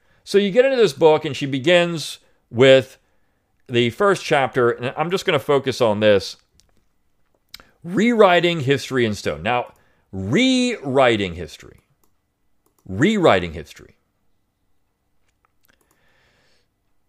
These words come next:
Now, she's written books on the U D C, and she's very,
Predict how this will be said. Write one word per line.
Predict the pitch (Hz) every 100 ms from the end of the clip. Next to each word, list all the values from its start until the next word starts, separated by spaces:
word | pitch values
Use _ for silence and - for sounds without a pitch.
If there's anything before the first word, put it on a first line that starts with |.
| _ _ _
Now, | 131 143
she's | 139 175
written | 170 269 220
books | 202 185 175
on | 156
the | 139
U | 135
D | 131 113
C, | - 117 113
and | 107 104
she's | 113 92
very, | 127 143